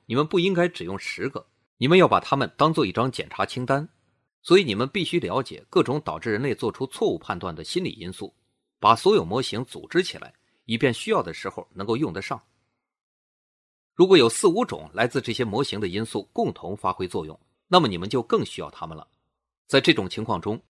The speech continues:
你们通常会遇到各种 Lollapalooza 效应，他们要么让你发大财，要么会毁了你。所以你们非常有必要注意 Lollapalooza 效应。要做到这一点，办法只有一个，你们必须全面掌握各种主要模型，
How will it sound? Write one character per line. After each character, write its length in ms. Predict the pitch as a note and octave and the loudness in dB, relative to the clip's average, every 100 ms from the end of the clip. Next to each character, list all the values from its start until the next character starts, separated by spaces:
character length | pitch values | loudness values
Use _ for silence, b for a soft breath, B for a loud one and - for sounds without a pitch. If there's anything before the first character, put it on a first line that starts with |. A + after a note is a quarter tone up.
| - | -2
你 80 | |
们 100 | C3 | 0
通 180 | D3+ G3+ | 2 0
常 220 | G#3 A2 | 0 0
会 140 | B2 A#2+ | 0 -2
遇 100 | A#2 | -2
到 140 | G2 | -4
各 200 | - A3+ | 0 0
种 240 | - D2 _ | 0 -4 _
Lollapalooza 760 | A#2 A2+ A2 A2+ A2 G3 F3+ D2 | 0 2 2 -2 -2 -2 -6 -12
效 180 | - D2+ | -10 -12
应， 160 | D2 _ _ _ _ _ _ - | -12 _ _ _ _ _ _ 2
他 100 | E3+ | 4
们 120 | F3+ | 6
要 120 | G3 | 4
么 120 | B2+ | 4
让 160 | B2 A2+ | 0 -2
你 80 | D#2+ | -2
发 160 | C3+ | -2
大 160 | C3+ A2 | 0 0
财， 320 | - D#2+ G2 - - | -4 -10 -10 -10 -2
要 120 | C#3 | 0
么 120 | B2 | 0
会 160 | - A#2+ | -2 -6
毁 240 | - E2+ | -6 -14
了 140 | E2+ C#3 | -4 -4
你。 160 | G2 _ _ _ _ _ _ _ - | -4 _ _ _ _ _ _ _ 0
所 160 | F3+ | 2
以 80 | G#3+ | 4
你 100 | G2+ | 0
们 140 | F#2 | -4
非 160 | A#2 G3+ | 0 0
常 200 | - C#3+ | 2 -4
有 160 | G2 D2 | -4 -8
必 180 | G#2 | -2
要 140 | E3+ F2 | 0 0
注 160 | - | -4
意 160 | F#2 D#2+ - | -6 -8 0
Lollapalooza 800 | B2+ B2+ A2+ A#2 A#2 F#3+ G3 D2+ | 2 4 2 -2 -2 -4 -4 -10
效 220 | - D#2+ | -10 -10
应。 100 | C#2+ _ _ _ _ _ _ _ - | -12 _ _ _ _ _ _ _ 2
要 140 | C3+ | 4
做 180 | - D3+ | 6 4
到 100 | G#2 | 4
这 120 | C3+ | 0
一 80 | F2+ | -6
点， 180 | - - _ _ | -10 -20 _ _
办 200 | - C3 | 4 4
法 160 | G2+ F2+ | 4 -2
只 120 | - | 0
有 140 | A2+ D2 | -2 -2
一 160 | E2+ | -8
个， 180 | A2+ - _ _ _ | -6 -6 _ _ _
你 100 | A2+ | 0
们 120 | D3+ | 0
必 120 | D#3+ | 0
须 200 | B2+ D3+ | -2 -2
全 240 | D#3 - F3 | -4 -2 0
面 180 | G#3+ A#2 | 0 -2
掌 240 | - D#2+ | -10 -8
握 120 | G2+ | -6
各 200 | G#2 - | -2 0
种 180 | - G2 | 0 -2
主 160 | A2+ D#2+ | -10 -8
要 120 | F#2+ | -8
模 140 | D#2 F#2+ | -6 -8
型， 240 | - E2 | -8 -14